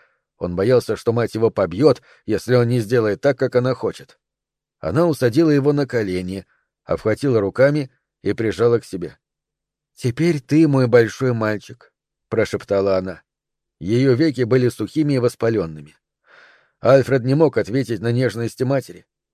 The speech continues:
но понял, что означают её слова. Рольф никогда не вернётся домой. Альфреду хотелось к брату,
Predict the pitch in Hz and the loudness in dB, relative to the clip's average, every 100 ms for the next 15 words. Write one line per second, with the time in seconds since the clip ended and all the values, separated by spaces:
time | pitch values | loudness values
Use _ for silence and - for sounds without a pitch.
0 | - 131 135 170 156 98 - 113 92 95 | -8 -2 0 2 0 -2 -2 -2 -2 -4
1 | 92 123 107 90 90 92 87 82 69 62 | -4 0 -2 -2 -6 -6 -8 -12 -12 -18
2 | _ _ _ _ _ _ - 82 143 180 | _ _ _ _ _ _ -12 -2 2 2
3 | - 104 127 127 113 95 113 139 123 107 | -2 -4 -2 0 -2 0 -2 -2 -2 -4
4 | 92 90 101 - - 95 87 80 71 62 | -6 -6 -8 -10 -10 -8 -8 -12 -14 -18
5 | - _ _ _ _ _ _ _ _ _ | -20 _ _ _ _ _ _ _ _ _
6 | _ - 98 113 107 120 117 110 127 120 | _ -4 2 2 2 0 0 0 2 2
7 | 104 98 110 139 - 85 | 2 0 4 4 4 -10